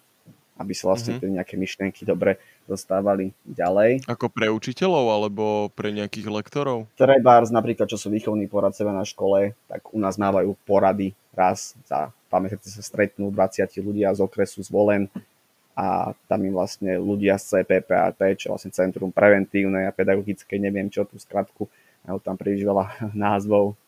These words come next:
Speaker 1: tam majú tam príliš
Speaker 2: Mhm.
Speaker 1: veľa slov v tom názve. Čiže máme tam aj takéto podujatia. O, aby som na niečo ešte nezabudol.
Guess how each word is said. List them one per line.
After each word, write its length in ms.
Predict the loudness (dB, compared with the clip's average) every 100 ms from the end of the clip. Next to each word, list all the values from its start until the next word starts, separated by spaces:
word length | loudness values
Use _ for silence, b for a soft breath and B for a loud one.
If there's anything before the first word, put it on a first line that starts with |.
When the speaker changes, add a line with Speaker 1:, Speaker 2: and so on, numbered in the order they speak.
| -2
Speaker 1:
tam 240 | -2 -2
majú 160 | -4 -6
tam 80 |
príliš 240 | -6 -4 0
Speaker 2:
Mhm. 40 | 0
Speaker 1:
veľa 80 |
slov 480 | -2 2 4 2 0
v 40 | _
tom 160 | -10 -6
názve. 480 | -6 -2 0 0 b b _ _ _ _ _
Čiže 160 | -6
máme 160 | -2 0
tam 160 | 0 -2
aj 80 |
takéto 320 | 0 0 0 0
podujatia. 720 | 0 4 2 4 2 2 0 _ _ _ _ _ _ _ _ _
O, 560 | -4 -2 0 0 -2 -4 -10 _ _ _ _ _ _ _ _ _ _ _ _ _ _ -8
aby 240 | -6 -4
som 160 | -4 -2
na 80 |
niečo 240 | -2 -2 0
ešte 320 | -2 -4 -6
nezabudol. 720 | -2 0 0 2 4 4 4